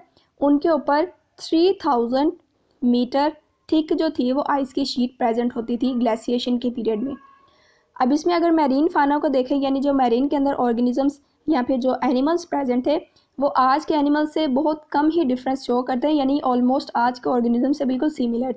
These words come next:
थे। और अगर टेरेस्ट्रियल फाना के अंदर देखें तो टेरेस्ट्रियल फाना में हमने देखे हैं क्वाटरनरी पीरियड के अंदर मैमथ्स को, mastodons, वुली रेनोस। कोल्ड क्लाइमेट के अंदर अगर हॉट क्लाइमेट या फिर वार्म क्लाइमेट के अंदर देखें तो इसमें हमने देखा है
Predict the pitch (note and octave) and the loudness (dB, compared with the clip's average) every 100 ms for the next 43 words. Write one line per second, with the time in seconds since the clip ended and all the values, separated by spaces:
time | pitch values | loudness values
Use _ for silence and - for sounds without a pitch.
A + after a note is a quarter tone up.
0 | B3 - - _ _ _ _ _ B3+ B3+ | -6 -8 -12 _ _ _ _ _ 0 2
1 | C4 C4+ A#3+ B3 E4 E4+ D4+ D#4 D4+ C4+ | 2 0 0 0 0 2 2 0 0 0
2 | C4+ C4 B3 D4 C#4 C#4 B3 B3 D4 - | 0 -2 -2 -2 -2 0 -2 0 -2 -2
3 | B3 B3+ C4 C#4 A#3+ B3 C#4 - _ - | 0 0 0 -2 0 0 -4 -8 _ -2
4 | B3 A#3 C4+ C4 B3+ A#3 A#3+ A#3+ C4 C4 | 0 0 0 0 0 -2 0 -2 0 0
5 | B3 B3 B3 A#3+ A#3+ - B3 A#3 A3 B3 | 0 0 -2 0 -2 -4 -4 -2 -2 -4
6 | B3+ D#4 D#4+ E4+ _ _ B3 A#3+ - C#4 | -4 -4 -4 -4 _ _ -4 -4 -4 -2
7 | C#4+ D4 D4+ _ _ _ - C4 C#4 D#4 | 0 0 -2 _ _ _ -2 2 2 2
8 | D4 C#4 C#4 C#4+ _ _ _ _ A#3 B3 | 2 2 0 -2 _ _ _ _ -2 0
9 | C4 D#4 D4+ D#4 D4+ D4 C#4 C4+ C4+ C4+ | 0 0 2 0 0 0 2 2 2 0
10 | C4+ A#3+ B3+ - C4 B3+ C4 C#4 B3 C4+ | 0 -2 -2 0 2 2 0 -2 -2 -2
11 | A#3+ A#3+ D4+ D#4 C#4+ B3 A#3+ B3+ B3 A#3 | -2 -2 -2 0 0 0 -2 -2 0 0
12 | A3+ C4+ C4 C4+ C4+ C#4+ C4 A#3+ A#3 A3+ | -2 -2 -2 -2 -2 0 0 0 0 -2
13 | - C4 | -2 -4